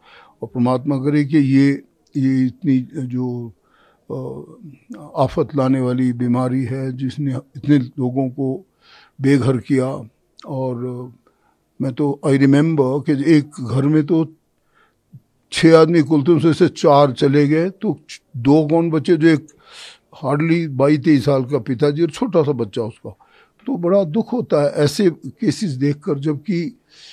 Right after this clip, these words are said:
परिवार के परिवार बर्बाद हो गए। और दे-, across the nation तो आपने देखा होगा हम कितनी बुरी तरह से, अ, नदियाँ तक भी सड़ गई लाशों से। बहुत से लोगों को तो ये भी नहीं, पहले दौर में तो शायद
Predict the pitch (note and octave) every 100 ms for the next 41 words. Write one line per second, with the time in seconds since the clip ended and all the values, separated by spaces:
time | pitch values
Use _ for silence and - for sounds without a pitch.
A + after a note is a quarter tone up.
0 | - _ C3+ B2 - C#3 C#3+ E3 F3 F#3+
1 | D#3 D3+ D3 C#3+ C3+ B2+ C3 D3 B2 A#2
2 | B2 B2+ - B2+ A#2+ D#3 D#3+ - - D#3
3 | F3 - D#3+ E3 - E3+ D3+ D3 D3+ D3
4 | D#3 D3 F3+ C#3 C#3 C#3 A#2 - _ _
5 | _ - - F3 D#3 D3 D3+ D3+ C#3+ E3
6 | C#3+ D3 - - - C#3 C3 A#2+ B2+ -
7 | - _ _ _ _ - C#3 C#3 D3 F3
8 | E3+ F3 C#3 E3 C#3 D3+ C#3 D#3 F#3+ -
9 | _ _ _ D3 C#3 C3+ - F#3+ D3 D3+
10 | - _ _ _ _ D#3 E3+ F#3+ G3+ F3
11 | D#3+ E3+ E3 D#3+ D#3+ D#3+ E3 F#3+ E3+ F3+
12 | F3+ F3+ - _ _ _ _ _ _ _
13 | _ - C#3 F3 F3+ E3 D#3+ E3 E3 F3+
14 | - E3+ D3+